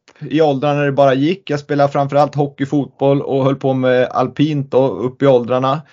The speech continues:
När jag var sexton år så flyttade jag på skidgymnasiet upp i Järpen och då fick man ju göra något val,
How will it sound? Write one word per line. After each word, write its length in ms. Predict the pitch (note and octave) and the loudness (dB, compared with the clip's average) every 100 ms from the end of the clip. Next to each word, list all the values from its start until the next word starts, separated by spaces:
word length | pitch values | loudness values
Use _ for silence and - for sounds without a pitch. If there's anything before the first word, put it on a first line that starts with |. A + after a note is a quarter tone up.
| - - _ _ - | -20 -20 _ _ -2
När 100 | D3 | 2
jag 60 | |
var 320 | D3 D3+ D3 | 4 6 4
sexton 580 | C#3+ - D3+ - - D#3+ | 2 -2 -4 -4 -2 0
år 160 | D3 D3+ | 0 -2
så 120 | D3 | -4
flyttade 400 | C#3+ D3 C#3+ C#3+ | -4 -6 2 4
jag 120 | C#3 | 4
på 80 | C#3 | 0
skidgymnasiet 800 | C#3 D3 C3+ C#3+ C#3+ C#3+ D#3+ C#3 | -2 -2 0 2 2 2 -4 -6
upp 200 | - C3+ | -10 -6
i 40 | C3 | 0
Järpen 560 | C3 C#3+ D#3 - D#3 | 4 4 2 0 -2
och 80 | D3 | -2
då 180 | C#3+ D3+ | -2 -4
fick 220 | C#3+ D3+ | -4 -4
man 140 | D#3 D3+ | -2 2
ju 60 | |
göra 320 | D3 C#3 C#3+ | 4 4 4
något 200 | F#3 D#3 | 2 -2
val, 520 | C3+ C#3+ C3+ C3 B2+ | 2 4 4 2 -4